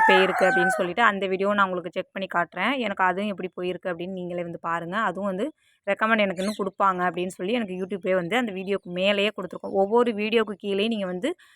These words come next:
அதை பாருங்க. போ-, போட்ட ஒரு மணி நேரத்துல நம்மளுக்கு வந்துரும் அந்த இது.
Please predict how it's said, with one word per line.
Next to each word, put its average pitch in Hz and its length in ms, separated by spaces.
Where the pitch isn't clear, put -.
அதை 190 240
பாருங்க. 208 480
போ-, 202 380
போட்ட 254 380
ஒரு 214 200
மணி 240 220
நேரத்துல 233 240
நம்மளுக்கு 196 320
வந்துரும் 185 300
அந்த 170 160
இது. 170 160